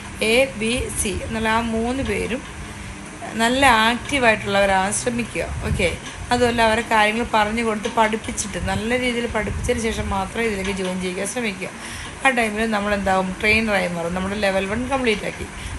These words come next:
ഓക്കെ, ഈ ലെവൽ വണ്ണിൽ നമ്മൾ കംപ്ലീറ്റ് ആക്കുമ്പോൾ നമ്മുടെ വാലറ്റിൽ നാൽപത് രൂപ വീതം നൂറ്റി ഇരുപത് രൂപ നമ്മുടെ വാലറ്റിൽ കയറും.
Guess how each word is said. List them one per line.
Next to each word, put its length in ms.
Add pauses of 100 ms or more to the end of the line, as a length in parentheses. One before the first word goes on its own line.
(140)
ഓക്കെ, 140
ഈ 80
ലെവൽ 260
വണ്ണിൽ 340
നമ്മൾ 200
കംപ്ലീറ്റ് 380
ആക്കുമ്പോൾ 240
നമ്മുടെ 420
വാലറ്റിൽ 760
നാൽപത് 500
രൂപ 100
വീതം 340
നൂറ്റി 260
ഇരുപത് 200
രൂപ 80
നമ്മുടെ 200
വാലറ്റിൽ 340
കയറും. 280